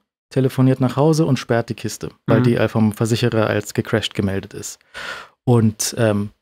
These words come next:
Speaker 1: das ist dann ganz lustig, weil dann nimmt er so einen Kercher, Hochdruckreiniger und geht erstmal durchs Cockpit.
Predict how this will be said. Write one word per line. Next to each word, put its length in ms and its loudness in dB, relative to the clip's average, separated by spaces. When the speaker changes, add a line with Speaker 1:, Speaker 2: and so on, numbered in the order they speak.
Speaker 1:
das 80 -2
ist 80 -4
dann 80 4
ganz 160 -2
lustig, 300 -2
weil 100 0
dann 100 2
nimmt 140 2
er 80 -2
so 40 0
einen 120 -2
Kercher, 520 0
Hochdruckreiniger 680 2
und 120 2
geht 100 2
erstmal 300 -2
durchs 340 -4
Cockpit. 440 -4